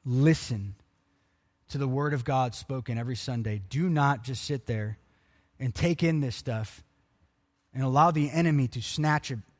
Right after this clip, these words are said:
by the time you even get out those double doors." This is serious. You cannot just go through this passage and look at the beauty of Christ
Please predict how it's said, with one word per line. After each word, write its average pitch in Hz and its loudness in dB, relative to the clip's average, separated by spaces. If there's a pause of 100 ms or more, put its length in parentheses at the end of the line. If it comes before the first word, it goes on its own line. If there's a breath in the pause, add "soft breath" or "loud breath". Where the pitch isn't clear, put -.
(100)
by 135 0
the 127 -4
time 147 -2
you 131 0
even 123 -2
get 120 0
out 120 -4 (720)
those 120 -4
double 127 -2
doors." 104 -12 (3500)
This 156 -2
is 139 -2
serious. 131 -4 (2500)
You 202 2
cannot 202 4
just 165 -6
go 170 2
through 175 -2
this 165 -2
passage 147 0 (360 loud breath)
and 160 2
look 185 0
at 160 0
the 156 0
beauty 170 0
of 160 -4
Christ 139 -6